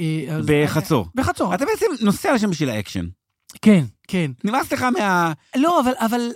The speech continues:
Speaker 1: אבל אני חייב לומר לך משהו. אני לא, אני לא מרגיש פחות בטוח במסדרון של אבא שלי בחצור. כי כשיש אזעקה, אנחנו, אני וה-, נגיד,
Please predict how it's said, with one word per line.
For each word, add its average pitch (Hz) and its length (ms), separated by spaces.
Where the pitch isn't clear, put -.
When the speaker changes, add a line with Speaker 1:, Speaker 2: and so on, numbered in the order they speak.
Speaker 1:
אבל 208 100
אני 233 200
חייב 294 240
לומר 254 240
לך 233 200
משהו. 226 340
אני 214 220
לא, 247 220
אני 226 180
לא 339 100
מרגיש 269 240
פחות 226 400
בטוח 202 720
במסדרון 180 760
של - 180
אבא 185 180
שלי 165 220
בחצור. 147 420
כי 196 240
כשיש 190 460
אזעקה, 165 360
אנחנו, 175 460
אני 180 220
וה-, 156 160
נגיד, 139 480